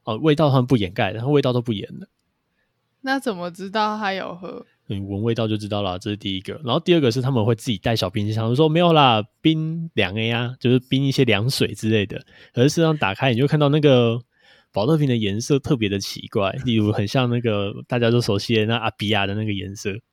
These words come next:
Speaker 2: 你说黄黄的哦？
Speaker 1: 对啊，黄澄澄的药酒的颜色啊。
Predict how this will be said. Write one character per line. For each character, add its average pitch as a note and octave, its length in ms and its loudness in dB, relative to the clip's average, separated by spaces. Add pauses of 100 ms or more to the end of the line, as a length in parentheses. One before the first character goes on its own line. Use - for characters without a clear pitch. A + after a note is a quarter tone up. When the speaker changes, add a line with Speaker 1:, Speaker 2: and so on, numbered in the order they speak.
(640)
Speaker 2:
你 A#3+ 100 -6
说 A#3 180 0
黄 G#3 240 0
黄 F3+ 280 -6
的 F3 100 -8
哦？ C4+ 120 2 (300)
Speaker 1:
对 B2+ 100 4
啊， A#2 140 4
黄 A2 200 0
澄 A2 160 0
澄 A2 140 -4
的 G#2 120 -2
药 A#2 200 2
酒 F#2+ 160 -6
的 - 100 -10
颜 - 180 -12
色 A2 200 -8
啊。 - 160 -10